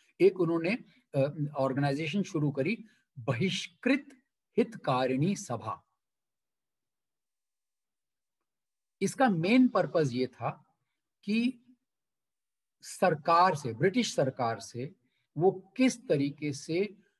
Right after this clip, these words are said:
अ, उनको समझा के, उनको अपनी problems बता के और उन problems को solve करवा पाए। परंतु ब्रिटिश सरकार ने इसके ऊपर कोई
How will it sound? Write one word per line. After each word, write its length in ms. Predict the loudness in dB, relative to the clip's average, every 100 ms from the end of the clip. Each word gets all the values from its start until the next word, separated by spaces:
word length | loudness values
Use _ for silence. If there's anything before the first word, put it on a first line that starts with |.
| _ -4
अ, 220 | -2 -2 0
उनको 300 | 0 2 2
समझा 500 | 2 0 2 2 2
के, 240 | 2 4
उनको 300 | 4 2 2
अपनी 260 | 2 0 -2
problems 480 | 2 2 4 0 0
बता 420 | -4 0 2 2
के 320 | 2 -2 -2 -4 -14 _ -2
और 160 | 0
उन 140 | 0 -2
problems 460 | -2 0 0 -2
को 120 | -2
solve 360 | -6 -4 -4 -4
करवा 360 | -8 -10 -10 -12
पाए। 280 | -10 -10 -12 _ _
परंतु 340 | -2 0 0 -2
ब्रिटिश 360 | -2 -2 -2
सरकार 420 | -4 -4 -4 -2
ने 120 | -4 -6
इसके 320 | -8 -6 -4
ऊपर 240 | -4 -6
कोई 300 | -6 -8 -8